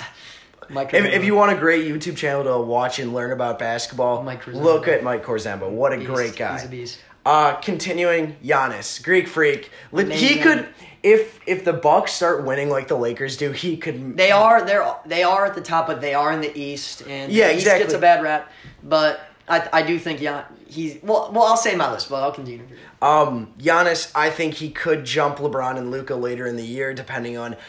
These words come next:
Speaker 1: Could
Speaker 2: if the
Speaker 1: happen.
Speaker 2: Bucks legitimate, if they go on a tear, Giannis starts going on a tear, he could jump, he could win M V P. Harden, y-, you can't argue with a man who's putting up thirty plus points a game,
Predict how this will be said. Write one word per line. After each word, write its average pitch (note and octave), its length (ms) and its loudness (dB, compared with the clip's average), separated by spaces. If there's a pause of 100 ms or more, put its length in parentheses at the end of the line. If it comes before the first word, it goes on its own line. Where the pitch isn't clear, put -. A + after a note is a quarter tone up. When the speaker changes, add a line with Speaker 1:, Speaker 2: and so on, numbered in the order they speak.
(100)
Speaker 1:
Could B2 120 -10
Speaker 2:
if D3 120 -2
the D#3 80 2
Speaker 1:
happen. - 80 -2
Speaker 2:
Bucks C#3+ 360 0
legitimate, C#3 480 -4
if D#3 140 -2
they G#3 140 4
go G#3 140 8
on F#3 120 4
a D#3+ 60 -2
tear, C3+ 320 -4
Giannis B2 360 -4
starts C3 280 -4
going B2+ 240 -2
on B2+ 120 -2
a B2 60 -4
tear, A#2+ 280 -4 (140)
he D#3+ 200 -2
could D3+ 160 -4
jump, B2+ 280 -2
he C#3+ 160 -8
could A2+ 200 -8
win A2 260 -6
M G#2 140 -10
V G2+ 100 -10
P. G2 300 -14 (460)
Harden, F#3+ 640 2 (920)
y-, G#3+ 200 -4
you A#3+ 140 0
can't A#3 300 2
argue D#3+ 300 2
with D#3 140 0
a D3+ 40 -2
man B2+ 240 -2
who's C3+ 200 -8
putting C#3+ 280 -4
up B2+ 120 -4
thirty B2+ 240 -2
plus A#2 220 -6
points A2+ 300 -8
a A2+ 40 -12
game, D3 440 -2